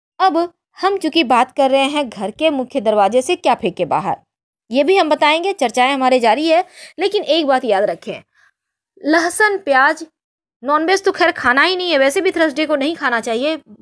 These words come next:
आपका गुरु गड़बड़ हो जाता है।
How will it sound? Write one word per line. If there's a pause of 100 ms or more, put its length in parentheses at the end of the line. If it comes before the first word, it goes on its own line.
(260)
आपका
गुरु (540)
गड़बड़
हो
जाता
है।